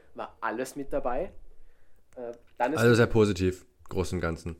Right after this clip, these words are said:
Speaker 1: sehr, das war halt alles so Herzschmerz, äh, ich vermisse dich so sehr wahrscheinlich, ich hab kein Wort vom Text verstanden, also so hat's zumindest ausgeschaut.
Speaker 2: <laughs>
Speaker 1: Alles in schwarz-weiß,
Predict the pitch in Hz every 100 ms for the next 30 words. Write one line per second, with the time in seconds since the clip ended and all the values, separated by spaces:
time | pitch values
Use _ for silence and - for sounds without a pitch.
0 | - - 143 147 - 139 156 143 156 -
1 | 135 135 131 - - 135 120 - - -
2 | - 127 123 113 - 131 135 135 120 113
3 | 110 117 117 - 101 117 123 104 - 101
4 | 104 92 104 101 101 - 110 95 - 120
5 | 98 95 92 - - 110 - - 113 113
6 | - 110 - - 135 139 139 151 - 127
7 | - - 107 135